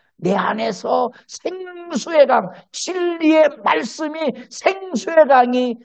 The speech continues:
흘러나와서 나로 공고한 자를 말로 하나님의 말씀으로 어떻게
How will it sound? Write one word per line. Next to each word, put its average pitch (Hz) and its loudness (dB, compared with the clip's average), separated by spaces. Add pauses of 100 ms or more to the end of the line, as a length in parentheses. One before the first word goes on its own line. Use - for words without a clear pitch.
흘러나와서 165 0 (1080)
나로 165 4
공고한 160 -2
자를 156 -4
말로 175 0 (240)
하나님의 208 0
말씀으로 196 -2
어떻게 269 0